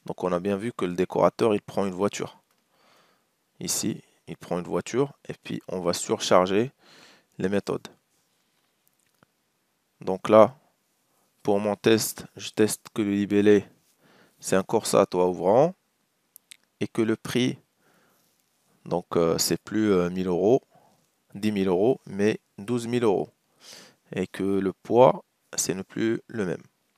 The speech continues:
Donc maintenant, je vais tester. Donc on voit bien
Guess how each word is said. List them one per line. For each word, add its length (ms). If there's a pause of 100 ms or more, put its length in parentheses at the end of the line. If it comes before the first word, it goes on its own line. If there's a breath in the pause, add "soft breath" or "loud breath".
(840 soft breath)
Donc 220
maintenant, 480 (480)
je 100
vais 120
tester. 680 (4000 loud breath)
Donc 420
on 80
voit 240
bien 320